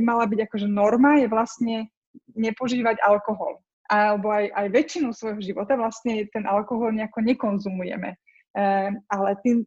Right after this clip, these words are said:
tým, že sa to abstinent používa ako ke-, že si niečo o-, nie-, niečo nerobím,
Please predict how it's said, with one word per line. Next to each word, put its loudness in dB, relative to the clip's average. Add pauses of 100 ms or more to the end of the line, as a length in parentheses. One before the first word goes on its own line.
tým, 6
že 0
sa -2
to -4
abstinent 4
používa 2
ako 0
ke-, 2
že 0
si -6
niečo 2
o-, 2
nie-, 0
niečo 2
nerobím, 0